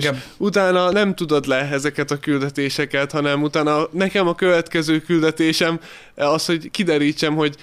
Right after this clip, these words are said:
Speaker 2: ez valóban jó céle. <laughs> Mostanában inkább ezen szoktam
Speaker 1: Igen.
Speaker 2: gondolni, hogy biztosan olyan-e az élet, mint amilyennek én elképzelem, és,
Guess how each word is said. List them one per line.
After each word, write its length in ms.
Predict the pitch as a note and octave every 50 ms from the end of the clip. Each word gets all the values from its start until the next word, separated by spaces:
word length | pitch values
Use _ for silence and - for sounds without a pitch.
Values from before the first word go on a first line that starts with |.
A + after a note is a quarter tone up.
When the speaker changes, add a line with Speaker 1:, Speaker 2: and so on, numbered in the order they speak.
| - - -
Speaker 2:
ez 120 | - D3+ D#3+
valóban 420 | F#3 G3 E3+ D#3+ D3+ D#3 D3 D3+
jó 240 | F3 F#3 F#3 D#3 C#3
céle. 460 | - - - D3+ C3 B2 B2+ C3+ C#3+ - - - C#4 C#4
<laughs> 100 | - - A#3 G#3
Mostanában 600 | G3+ G#3+ G#3 - - G3 F3+ F3 E3 D#3 E3 E3+ F3
inkább 320 | E3+ E3+ E3 D3+ C#3+ C#3+
ezen 260 | D3 D3 D3+ C#3+ C#3+
szoktam 400 | C#3 - D3+ C#3+ - - C#3+ C#3 C3 - - -
Speaker 1:
Igen. 260 | F3 D3 E3 E3 D#3+ E3+
Speaker 2:
gondolni, 320 | E3+ E3+ E3+ D#3+ D#3+ E3
hogy 160 | E3 E3 D#3
biztosan 640 | D3 F3 A#3+ C4+ B3+ - A#3+ A#3 - - E3+ D#3 D#3+ -
olyan-e 380 | F3+ A3 B3 F#3 D#3 D3 C#3 C3
az 160 | C3 C3 C#3
élet, 320 | D3+ C#3+ C3+ B2 A#2+ A#2+ C#3
mint 200 | C#3 C3 - C3
amilyennek 480 | B2 B2 B2 A#2 A#2+ B2 B2 B2 B2
én 160 | C3 B2 A#2
elképzelem, 640 | A#2 A2+ A#2 A#2 A#2+ D3 C#3 C#3 E3 F3+ E3+ E3+ E3
és, 160 | E3 E3+ E3